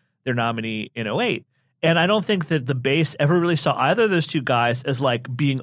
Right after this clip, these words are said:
of them. And, and I, I, it, it, it seems to me that, that there was a clamoring for someone way more conservative, way more rock-ribbed, uh,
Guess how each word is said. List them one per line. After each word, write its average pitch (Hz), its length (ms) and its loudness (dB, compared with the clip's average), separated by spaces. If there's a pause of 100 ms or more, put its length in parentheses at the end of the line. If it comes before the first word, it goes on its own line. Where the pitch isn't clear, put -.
of 120 280 -2
them. 98 360 -8 (440)
And, 156 480 0
and 156 300 2
I, 156 300 0 (100)
I, 143 240 0 (180)
it, 170 200 -2
it, 160 240 -4
it 165 140 0
seems 196 340 0
to 170 80 -4
me 185 180 2
that, 143 200 0 (640)
that 139 240 0 (680)
there 170 160 2
was 165 160 2
a 147 60 0 (120)
clamoring 170 880 0 (460)
for 151 540 2
someone 160 580 0
way 156 260 2
more 143 300 2
conservative, 127 920 -2
way 131 320 0
more 127 240 0
rock-ribbed, 120 960 -2 (460)
uh, 120 500 2